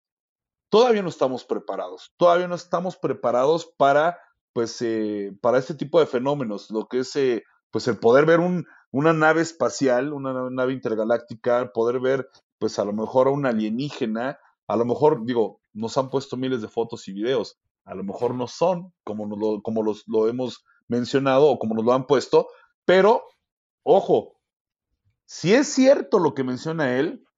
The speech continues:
estamos hablando de que entonces hay una, una comunión con ellos, o sea, no vienen precisamente a atacarnos o a, o a estar, este, en contra de nosotros los humanos, se-,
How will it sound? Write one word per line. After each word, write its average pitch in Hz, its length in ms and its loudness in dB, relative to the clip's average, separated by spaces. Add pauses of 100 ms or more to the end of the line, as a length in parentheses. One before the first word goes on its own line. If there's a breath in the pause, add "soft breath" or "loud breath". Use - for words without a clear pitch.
(120)
estamos 175 400 0
hablando 190 420 2
de 190 80 0
que 170 80 -2
entonces 165 400 -2
hay 165 160 4
una, 190 380 0
una 175 260 0
comunión 151 480 0
con 139 200 -4
ellos, 143 500 -4 (200)
o 117 80 -8
sea, 135 180 0
no 180 500 4
vienen 160 400 -2
precisamente 147 640 -4
a 143 60 4
atacarnos 139 720 0
o 113 80 0
a, 104 260 -2 (240 soft breath)
o 107 100 -2
a 113 40 2
estar, 135 240 0
este, 104 560 -4
en 101 80 -12
contra 131 300 0
de 120 80 0
nosotros 113 420 -6
los 110 160 -8
humanos, 143 380 -4 (220)
se-, 123 540 -2